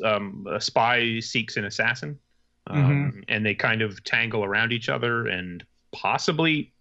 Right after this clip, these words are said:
Speaker 1: almost, maybe are falling in love. Like, it's a very
Speaker 2: Uh-huh.
Speaker 1: strange. There's definitely some sort of loose romantic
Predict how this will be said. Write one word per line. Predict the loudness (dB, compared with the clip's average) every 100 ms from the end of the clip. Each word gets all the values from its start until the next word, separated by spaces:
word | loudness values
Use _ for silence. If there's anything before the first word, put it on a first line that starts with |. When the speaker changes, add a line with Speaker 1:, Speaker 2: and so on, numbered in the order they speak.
| _ _ _ _
Speaker 1:
almost, | 4 6 6 4 2
maybe | 2 2 4 4
are | 4
falling | 4 4 4 4
in | 4
love. | 4 4
Like, | 2
it's | 2 2
a |
very | 4 4 4
Speaker 2:
Uh-huh. | 2
Speaker 1:
strange. | 2 0 0 -6 _ _ _
There's | 0 0 0
definitely | 0 0 -2 -4
some | -6 -6
sort | -4 -4
of | -6
loose | -4 -4 -4 -10 -14 -20 -12 -4
romantic | 0 0 0 -2 -6 -8